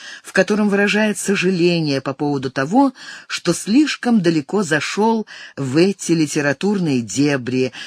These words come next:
и в то же время объясняя, насколько для него это было важно. "Я в восторге", — писал он, — "что мой издатель Хайнеман просит меня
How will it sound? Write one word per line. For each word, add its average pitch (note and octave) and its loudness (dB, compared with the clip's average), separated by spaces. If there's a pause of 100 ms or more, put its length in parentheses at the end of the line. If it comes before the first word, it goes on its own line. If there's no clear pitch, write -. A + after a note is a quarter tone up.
(160)
и A3+ 2
в - -4
то C4+ 0
же B3 2
время B3 2
объясняя, A3 2
насколько A3+ -2
для G3+ 0
него A3 4
это A#3 0
было A#3+ 0
важно. C3+ -2 (500)
"Я D#3 2
в D3+ -6
восторге", — C#3+ 0
писал B2+ -2
он, — B2+ 0 (300)
"что - 0
мой G3+ 4
издатель F#3 0 (300)
Хайнеман G3+ 2 (480)
просит F#3 2
меня E3 0